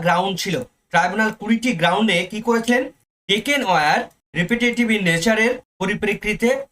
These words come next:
মামলাটা ডিসমিস করে দিয়েছেন। অর্থাৎ ইতিপূর্বে যে বিষয়বস্তুগুলোকে অনারেবল জাস্টিস মহাশয়রা টাচ করেছেন বা সেই বিষয়বস্তুগুলো তারা already ডিসিশন জানিয়ে দিয়েছেন, সেই বিষয়বস্তুগুলো পুনরায় রিভিউয়ের জন্য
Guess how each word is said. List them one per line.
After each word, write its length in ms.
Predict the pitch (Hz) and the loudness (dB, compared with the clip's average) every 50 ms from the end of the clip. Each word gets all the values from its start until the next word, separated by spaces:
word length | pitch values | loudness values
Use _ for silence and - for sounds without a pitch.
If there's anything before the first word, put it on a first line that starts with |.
| _ 147 | _ -4
মামলাটা 320 | 156 156 156 156 151 180 233 220 160 | -2 0 0 0 -2 -2 -2 -4 -4
ডিসমিস 300 | - - - 156 147 - - - | -8 -8 -8 -8 -8 -8 -8 -6
করে 120 | 139 135 131 | -6 -4 -4
দিয়েছেন। 260 | 127 127 127 - 131 113 - _ _ _ _ _ | -4 -4 -4 -6 -8 -8 -10 _ _ _ _ _
অর্থাৎ 200 | 135 - 202 214 185 156 | -4 -2 -2 -2 -4 -4
ইতিপূর্বে 420 | 131 - 196 - 240 240 233 262 262 226 165 170 | -6 -6 -6 -2 0 0 2 2 0 0 0 0
যে 100 | 214 226 240 233 233 - _ _ _ _ - | 0 2 2 0 -2 -8 _ _ _ _ -8
বিষয়বস্তুগুলোকে 760 | 156 - 208 202 202 214 214 - 247 226 233 233 226 226 254 240 | -6 -2 -2 -2 -2 -2 -4 -4 -4 -2 0 0 0 2 2 2
অনারেবল 260 | - 190 202 214 226 214 190 | 2 0 0 -2 0 0 -2
জাস্টিস 240 | 180 - - - 220 214 | -2 -2 -6 -8 -6 -6
মহাশয়রা 360 | 214 214 - 214 214 226 247 254 - - _ - | -6 -4 -4 0 0 0 0 0 -4 -10 _ 0
টাচ 160 | 175 185 185 - - 247 | 0 0 0 0 -2 0
করেছেন 280 | 226 208 170 170 139 127 127 | 0 0 0 -2 -4 -2 -2
বা 60 | 196 202 - | -2 0 -2
সেই 100 | 208 208 208 | -2 -4 -2
বিষয়বস্তুগুলো 500 | - 226 220 214 214 - 233 220 220 220 - | -2 -2 -2 -2 -4 -6 -6 -6 -4 -2 0
তারা 140 | 220 220 220 214 - - - 165 | 0 2 2 0 -2 -4 -2 0
already 340 | 180 196 220 240 254 226 254 220 185 | 0 2 2 0 0 0 -2 -4 -4
ডিসিশন 320 | 175 - - - 233 233 220 180 | -6 -6 -4 -2 -2 0 0 0
জানিয়ে 260 | 160 151 190 233 233 233 | 0 2 2 2 2 2
দিয়েছেন, 280 | 240 226 220 190 131 113 - _ _ - - | 2 2 0 0 -2 -4 -6 _ _ -6 -2
সেই 180 | 214 240 277 247 254 | 0 0 2 2 0
বিষয়বস্তুগুলো 560 | 233 - 254 240 233 233 - 247 226 233 226 220 - | 2 2 2 2 2 0 -2 -2 0 0 0 -2 -2
পুনরায় 380 | 214 220 240 254 269 277 269 247 226 | 0 0 2 2 4 2 2 2 2
রিভিউয়ের 320 | 226 220 233 233 220 - 247 | 2 2 2 2 2 0 -2
জন্য 140 | 226 208 | -2 0